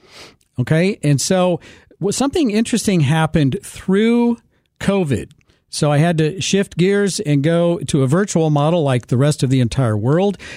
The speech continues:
And through that, from my office in Kansas City, I was able to help families and individuals in Saint Louis and Springfield, Missouri,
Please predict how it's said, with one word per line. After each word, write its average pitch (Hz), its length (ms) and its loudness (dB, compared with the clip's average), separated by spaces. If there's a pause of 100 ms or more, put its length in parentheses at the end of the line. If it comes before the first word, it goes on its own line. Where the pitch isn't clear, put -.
(140)
And 151 200 2
through 294 300 0
that, 151 420 0
from 226 480 -2
my 214 220 0
office 175 500 0
in 127 120 2
Kansas 160 420 0
City, 220 260 0
I 135 80 0
was 131 160 2
able 147 220 0
to 131 100 2
help 151 300 2 (300)
families 180 640 0
and 151 80 2
individuals 151 600 0
in 107 100 0
Saint 175 280 -2
Louis 170 380 0
and 113 100 -2
Springfield, 127 540 -2
Missouri, 170 560 0